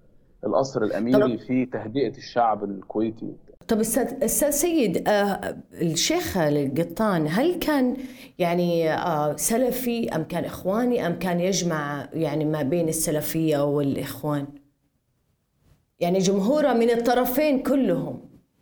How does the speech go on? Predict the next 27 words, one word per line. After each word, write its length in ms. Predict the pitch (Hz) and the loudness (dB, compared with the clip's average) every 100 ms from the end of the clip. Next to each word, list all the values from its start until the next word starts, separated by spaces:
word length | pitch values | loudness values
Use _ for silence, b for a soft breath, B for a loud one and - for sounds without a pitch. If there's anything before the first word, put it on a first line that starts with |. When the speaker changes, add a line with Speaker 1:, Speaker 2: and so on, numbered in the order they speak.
| _ _ - - - - - | _ _ -20 -20 -20 -14 -4
Speaker 1:
بصي، 400 | 160 - 160 123 | -2 2 2 2
تحليلي 640 | 156 - 151 190 202 175 | 0 0 -2 0 2 4
وفي 260 | 143 127 131 | 4 2 2
رأيي 220 | 156 180 | 4 2
الشخصي 540 | 151 180 175 - 180 113 | 0 0 -2 -2 -2 -2
الشيخ 300 | - 170 - | -4 -4 0
القطان 500 | 165 - 165 180 170 | 0 2 2 2 2
كان 200 | 151 135 | 0 0
قطان. 440 | - - 127 185 - - - - - - - - - - | 0 0 0 -2 -14 -20 -20 -20 -20 -20 -20 -20 -20 -6
يعني 300 | 113 110 117 | 0 0 2
قطان 380 | 139 135 180 175 | 0 2 0 0
بمعنى 320 | 151 156 147 | 2 4 4
Speaker 2:
مم. 60 | 131 | 2
Speaker 1:
إيه؟ 260 | 117 123 | 0 2
أولا 200 | 131 151 | 4 6
Speaker 2:
يعني 180 | 180 170 | 4 4
Speaker 1:
هو 140 | 180 175 | 2 0
تربى 460 | 151 160 160 147 | 2 2 2 2
على 400 | 170 135 139 170 | 4 4 4 2
إيد 320 | 131 170 175 | 2 0 0
الرعيل 580 | 139 139 131 131 131 170 | 0 0 0 0 2 2
الأول 600 | 151 - 180 175 175 156 135 | 0 2 2 4 4 2 2
من 200 | 160 147 | 2 4
جماعة 300 | 147 160 - | 2 2 0
الإخوان 440 | - 127 143 165 151 | -4 -2 0 2 2
اللي 200 | 135 123 | 0 0
حصل 420 | 160 160 151 | 0 2 0